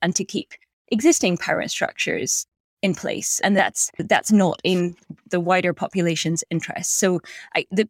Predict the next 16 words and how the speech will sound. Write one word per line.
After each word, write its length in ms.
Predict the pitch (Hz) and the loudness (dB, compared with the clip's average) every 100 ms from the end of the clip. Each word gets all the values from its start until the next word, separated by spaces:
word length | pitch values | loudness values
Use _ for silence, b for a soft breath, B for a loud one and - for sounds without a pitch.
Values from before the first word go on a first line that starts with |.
| _ | _
the 80 | 233 | -2
point 260 | - 262 240 | 2 2 2
I 60 | |
came 240 | 226 226 208 | 2 4 4
out 140 | 196 - | 2 -2
to 240 | - 180 - | 0 2 2
in 80 | |
the 80 | 202 | 0
book 280 | 190 330 - | 2 2 4
is, 160 | 214 - - - | 0 0 -10 -6
you 120 | 202 | -4
know, 60 | 185 | 0
we 160 | 220 240 | 2 4
should 240 | 220 185 | 2 0
be 140 | 170 170 | -2 -2
really 840 | 196 214 240 226 233 220 214 | 0 4 6 6 6 4 0